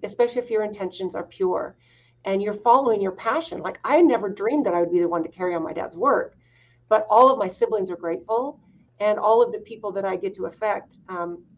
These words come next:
it, I'm beyond blessed with this. I, I don't ever see myself retiring, ever. I love what I do so much.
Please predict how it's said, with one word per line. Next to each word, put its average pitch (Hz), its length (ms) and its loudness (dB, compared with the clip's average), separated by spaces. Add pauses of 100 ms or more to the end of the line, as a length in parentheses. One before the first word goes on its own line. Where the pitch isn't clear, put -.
(280)
it, 226 340 -2
I'm 240 260 -2
beyond 175 520 -2
blessed - 520 -6
with 170 160 -12
this. 170 280 -8
I, 208 240 -4 (460)
I 226 120 2
don't 269 180 0
ever 208 140 0
see 208 180 -8
myself 170 360 -8
retiring, 175 520 -6
ever. 180 460 -10
I 196 80 -8
love 208 340 4
what 202 120 -2
I 185 100 0
do 185 160 -4
so 185 340 -8
much. - 440 -8